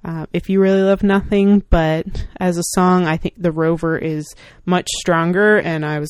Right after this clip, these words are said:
glad that that was the lead single, and, um, that I, is a really solid, uh, opening to the record, those two, those two songs. So that was a,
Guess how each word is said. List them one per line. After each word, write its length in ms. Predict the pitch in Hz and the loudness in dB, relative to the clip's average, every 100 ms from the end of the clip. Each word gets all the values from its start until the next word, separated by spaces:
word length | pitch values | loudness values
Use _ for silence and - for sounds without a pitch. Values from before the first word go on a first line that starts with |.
| - | -6
glad 320 | 156 156 156 | -4 -2 -4
that 160 | 151 156 | -8 -8
that 220 | 139 - | -8 -8
was 140 | 143 - - - | -10 -14 -20 -12
the 120 | 156 | -12
lead 280 | 147 151 160 - | -10 -12 -12 -8
single, 440 | 208 208 214 226 233 - - - - - - - | -6 -2 0 0 -2 -10 -20 -20 -20 -20 -20 -10
and, 480 | 180 170 160 160 - - - | -6 -6 -6 -6 -8 -12 -12
um, 440 | 160 147 151 151 170 - - | -10 -8 -8 -8 -4 -4 -4
that 500 | 175 160 156 - - - - - | -4 -2 -4 -8 -10 -8 -10 -8
I, 120 | 175 165 | -6 -4
is 180 | 175 | -2
a 60 | 165 | -4
really 360 | 160 170 170 165 - | -4 -2 0 -2 -4
solid, 500 | 160 156 151 147 160 - _ _ - - | -2 0 -2 -4 -10 -20 _ _ -20 -10
uh, 240 | 156 143 - - - | -8 -8 -10 -8 -2
opening 500 | 180 180 160 147 151 - | 0 0 -4 -6 -10 -8
to 120 | 175 | -4
the 100 | 160 | -4
record, 440 | 147 139 - - 156 | -4 -8 -8 -8 -6
those 200 | 131 - | -6 -6
two, 340 | - 151 - - | -10 -10 -8 -6
those 200 | 156 - | -8 -8
two 160 | - 147 | -14 -12
songs. 360 | - 151 147 160 - | -10 -8 -8 -8 -4
So 180 | 160 160 | -2 4
that 220 | 175 - | 4 4
was 140 | 185 | 0
a, 100 | 160 | 0